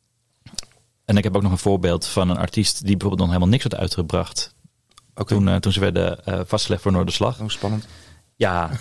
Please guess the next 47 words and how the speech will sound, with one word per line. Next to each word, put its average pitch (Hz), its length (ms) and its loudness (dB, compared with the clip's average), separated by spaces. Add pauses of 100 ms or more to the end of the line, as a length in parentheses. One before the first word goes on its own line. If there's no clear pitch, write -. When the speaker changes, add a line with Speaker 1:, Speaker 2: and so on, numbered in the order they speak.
Speaker 1:
ja, 80 120 0
je 90 140 -2
weet, 92 220 0
je 92 80 0
weet 98 140 2
ongetwijfeld 95 400 -2
over 87 140 -4
wie 95 80 0
het - 100 -6
gaat. 92 440 -4
Eh, 98 140 -4
Speaker 2:
Ja. 90 380 -2
Speaker 1:
het - 100 -16
is - 120 -2
ook 90 80 -6
de 92 80 -6
winnaar 92 220 2
van - 100 -6
de - 60 -2
Amsterdamse 90 340 -4
Popprijs, 98 420 -2
kan 107 140 -2
ik 92 60 -4
alvast, 95 320 -6
eh, 92 220 0
vertellen. 98 480 -4
Speaker 2:
Oké. - 180 -4 (600)
Speaker 1:
Ehm, 131 680 4 (1400)
ja, 139 200 0
je 101 140 2
zegt, 127 200 0
"Ik 131 100 -2
ga - 100 0
dan 117 140 4
langs, 127 400 2 (100)
langs 120 360 2
die, 107 320 2
langs - 320 2
die - 80 -2
industrie." 117 520 2 (440)
Je 113 140 2
houdt 107 160 2
Spotify 139 480 0
in 127 60 0
de 120 60 2
gaten. 123 460 0
Speaker 2:
Mhm. 104 240 2